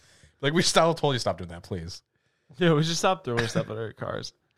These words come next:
Speaker 2: Um, wow, at one point there was a twenty thousand pound reward.
Speaker 1: That's a
Speaker 2: on,
Speaker 1: lot of money.
Speaker 2: on finding, on
Speaker 1: Well, at
Speaker 2: finding.
Speaker 1: what time was that?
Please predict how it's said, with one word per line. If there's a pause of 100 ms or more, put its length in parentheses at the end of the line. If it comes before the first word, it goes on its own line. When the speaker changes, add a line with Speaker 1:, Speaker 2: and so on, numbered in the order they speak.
(500)
Speaker 2:
Um, (920)
wow,
at
one
point
there
was
a
twenty
thousand
pound
reward. (1200)
Speaker 1:
That's
a
Speaker 2:
on,
Speaker 1:
lot
of
money. (140)
Speaker 2:
on
finding, (160)
on
Speaker 1:
Well,
at
Speaker 2:
finding.
Speaker 1:
what
time (320)
was
that?